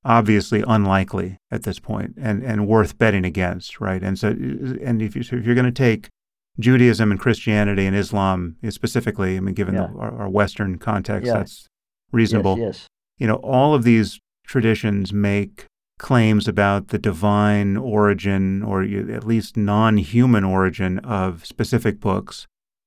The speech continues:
Speaker 1: and their perfect veracity, you know, with, you know, th-, there's a little bit of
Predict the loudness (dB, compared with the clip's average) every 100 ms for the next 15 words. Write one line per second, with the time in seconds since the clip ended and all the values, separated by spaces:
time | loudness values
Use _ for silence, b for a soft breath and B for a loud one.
0 | -10 -4 0 0 -2 -4 2 2 4 0
1 | 0 2 4 4 2 0 -4 -6 -8 -8
2 | -4 0 0 0 -2 -2 -2 -2 -4 -4
3 | -6 -4 -4 -4 -4 -2 0 -2 -4